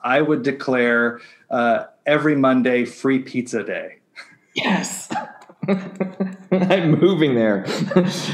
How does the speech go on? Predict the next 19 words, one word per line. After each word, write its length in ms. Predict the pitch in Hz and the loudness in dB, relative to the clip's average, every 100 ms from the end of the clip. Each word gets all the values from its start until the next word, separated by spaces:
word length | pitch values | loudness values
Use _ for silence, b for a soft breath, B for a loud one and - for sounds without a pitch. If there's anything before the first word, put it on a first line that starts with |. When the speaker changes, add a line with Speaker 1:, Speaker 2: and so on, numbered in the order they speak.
| 202 180 B - | -6 -8 B 0
Speaker 2:
Um, 580 | 123 127 127 127 - 135 | 2 4 2 0 -2 2
number 280 | 143 147 147 | 2 4 2
seven, 800 | 139 117 101 101 95 107 - - _ _ _ | 4 2 2 2 0 -2 -8 -18 _ _ _
whatever 460 | 104 151 202 220 220 | -2 2 2 2 2
happened 480 | 139 139 139 110 95 | 2 0 0 0 0
to? 400 | 98 90 90 - _ _ _ _ _ | -2 -2 -6 -12 _ _ _ _ _
Speaker 1:
Hmm. 560 | 120 120 120 107 104 95 - _ _ _ _ - - - | -2 2 2 0 -2 -8 -12 _ _ _ _ -16 -16 -16
Whatever 420 | - - 135 123 | -12 -8 -6 -6
happened 520 | 110 120 113 - 110 104 | -6 -8 -8 -4 -6 -6
to? 420 | 107 101 98 98 b b b b b b - | -6 -4 -6 -8 b b b b b b -2
Uh, 460 | 135 127 120 110 - - _ _ _ _ _ - | 2 2 0 -2 -8 -20 _ _ _ _ _ -10
<laughs> 480 | - - 190 180 - | -6 -2 2 2 2
whatever 460 | 170 220 214 196 | 2 2 2 0
happened 460 | 123 127 143 160 147 | 0 0 0 0 0
to, 460 | - 135 127 123 - | 0 2 2 0 0
um, 340 | 120 110 107 B B B - | 0 0 -2 B B B -10
respectful 560 | 120 - 143 147 151 | -8 -4 -4 -2 -4
public 340 | - 127 135 - | -2 0 -2 -2
discourse? 760 | 117 - 110 87 - - - | -6 -6 -8 -8 -10 -16 -18